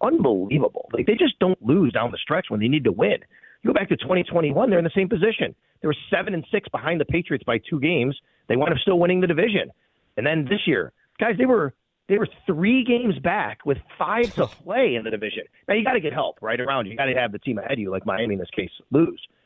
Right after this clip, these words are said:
Speaker 1: But they, they just play such great football down the stretch. And, and I think, um, that's what it is with this team. Like, they, they play the long game. You know, they, they, it's, it's a marathon. It's not a sprint.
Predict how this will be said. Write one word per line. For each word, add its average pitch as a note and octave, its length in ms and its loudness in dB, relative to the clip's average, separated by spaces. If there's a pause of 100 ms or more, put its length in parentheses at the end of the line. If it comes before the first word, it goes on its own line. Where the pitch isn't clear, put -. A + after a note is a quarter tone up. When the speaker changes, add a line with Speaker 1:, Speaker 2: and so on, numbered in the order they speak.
(240)
Speaker 1:
But C#3 220 4
they, D3+ 260 2
they C#3 140 2
just C#3+ 200 -4
play C#3 220 0
such C3+ 200 0
great B2 280 -2
football A2 380 0
down G2+ 200 0
the - 120 -8
stretch. - 360 -2
And, F#2+ 180 -10 (260)
and G2 80 0
I G2+ 60 0
think, A#2+ 240 0
um, F#2+ 340 0 (160)
that's D#3 240 -2
what G#2+ 140 2
it - 20 6
is F#2+ 80 0
with F#2 120 -4
this F#2 100 -6 (100)
team. F2 140 -4
Like, G#2+ 140 2
they, E3 180 2 (360)
they D3+ 100 2
play G#3 300 2
the D3+ 80 2
long G#2 340 0
game. E2 380 -14 (140)
You G#2+ 80 -6
know, A2 80 2
they, B2+ 80 4
they, C3 240 0
it's, C3 120 -2 (100)
it's - 160 -2
a A#2+ 40 4
marathon. C#3 600 0
It's A#2 140 -12
not A#2 160 -2
a C#3+ 120 -4
sprint. C3 300 -2